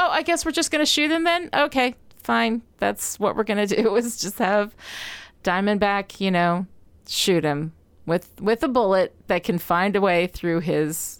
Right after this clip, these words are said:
molecular whatever that makes him, <laughs> you know, mostly bulletproof." Um, and it just feels like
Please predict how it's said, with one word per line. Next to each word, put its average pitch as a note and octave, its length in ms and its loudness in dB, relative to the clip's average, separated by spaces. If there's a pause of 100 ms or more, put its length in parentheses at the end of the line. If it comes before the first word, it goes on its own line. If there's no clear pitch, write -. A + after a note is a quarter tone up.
(100)
molecular D#3+ 920 2
whatever D#3 640 2
that D3 140 -2
makes D#3+ 260 -2
him, E3 300 -2
<laughs> D#3+ 60 -4
you A3 120 4
know, F#3 180 2
mostly F3+ 680 0
bulletproof." D3+ 500 0 (540)
Um, G#3+ 380 0 (100)
and A3 160 0
it G3 140 -2
just - 380 -2
feels G#3+ 360 2
like F3 480 2